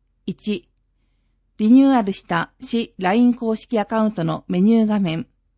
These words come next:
二、ボードを持った中村健西尾市長。ボードには、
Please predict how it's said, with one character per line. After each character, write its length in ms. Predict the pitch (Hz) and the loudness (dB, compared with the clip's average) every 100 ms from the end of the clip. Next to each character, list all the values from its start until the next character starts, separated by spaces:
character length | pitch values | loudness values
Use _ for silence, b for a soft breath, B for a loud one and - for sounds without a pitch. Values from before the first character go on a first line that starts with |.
| _ _ _ _ _ | _ _ _ _ _
二、 200 | - 208 - _ _ _ _ _ _ _ _ _ - | -6 -6 -8 _ _ _ _ _ _ _ _ _ -6
ボ 200 | 214 254 | 0 2
ー 20 | |
ド 200 | 254 247 | 2 0
を 60 | 247 | 0
持 100 | 226 | -2
っ 100 | 254 | -4
た 280 | - 170 - _ _ _ _ - | -6 -6 -6 _ _ _ _ -14
中 180 | 196 240 | -2 0
村 240 | 240 226 | 2 0
健 300 | 254 208 - - | -2 -4 -6 -8
西 280 | 185 - | -8 -2
尾 80 | 220 | -2
市 100 | 214 | -2
長。 420 | - 175 160 151 _ _ _ _ _ _ _ _ | -6 -4 -2 -4 _ _ _ _ _ _ _ _
ボ 180 | - 226 | -2 0
ー 20 | |
ド 120 | 226 226 | 2 0
に 120 | 214 | 0
は、 260 | 175 170 | -2 -4